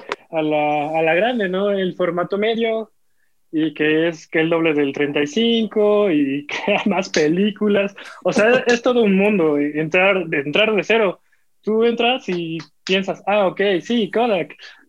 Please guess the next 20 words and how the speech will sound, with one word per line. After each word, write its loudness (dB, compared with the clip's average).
Y, -4
<laughs> 0
y 0
ahí 2
queda, 2
y -2
te 0
das 2
cuenta 0
de 0
que 0
realmente -2
no. -2
Y -10
todavía 4
de 2
haber 0
muchísimas -4
cosas -4
que -2